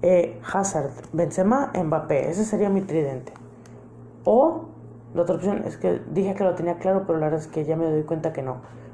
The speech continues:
O sería Mbappé por la izquierda, Benzema, Bale.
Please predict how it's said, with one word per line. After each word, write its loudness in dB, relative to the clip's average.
O 4
sería 2
Mbappé 0
por 0
la 2
izquierda, 2
Benzema, 0
Bale. 2